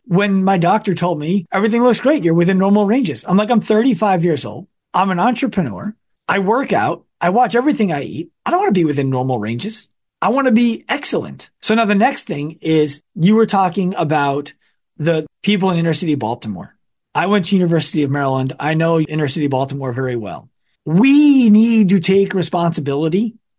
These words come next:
for the education of our children, both at home and in school. It used to be the kids had phys ed every single day. In the nineteen sixties, it was federally mandated the kids had phys ed every single day. Now the likelihood is in your district, they have phys ed once every six.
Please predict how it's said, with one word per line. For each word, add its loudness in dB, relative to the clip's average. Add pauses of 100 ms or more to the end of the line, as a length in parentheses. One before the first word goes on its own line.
(120)
for 0
the -4
education -2
of 2
our -2
children, -6 (360)
both 0
at -2
home 0 (480)
and 0
in 4
school. 0 (380)
It 2
used 4
to 2
be 4
the 2
kids -2
had 0
phys 0
ed 0
every -2
single -4
day. -12
In -8
the -4
nineteen 2
sixties, -2
it -8
was -8
federally 0
mandated -4
the -10
kids -4
had -4
phys -4
ed -4
every -8
single -8
day. -20
Now 2
the 0
likelihood 2
is 0
in -2
your 2
district, -2
they 0
have -2
phys -4
ed -4
once -4
every -6
six. -6